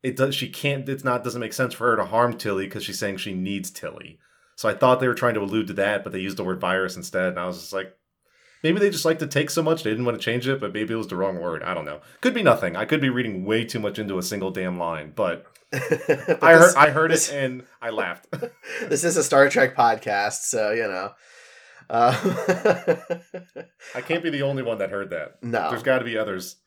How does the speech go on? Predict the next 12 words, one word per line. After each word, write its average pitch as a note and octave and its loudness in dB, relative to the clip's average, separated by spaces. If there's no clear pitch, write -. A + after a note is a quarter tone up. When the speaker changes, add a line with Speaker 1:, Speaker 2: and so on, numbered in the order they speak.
Speaker 2:
No, A2 -6
I A2 2
heard A#2 0
it. - -6
I G2+ -4
heard F#2+ -4
it, - -14
man. A#1+ -14
I F#2+ -12
definitely F2 -8
did. D#2+ -8
Um, G#2 -2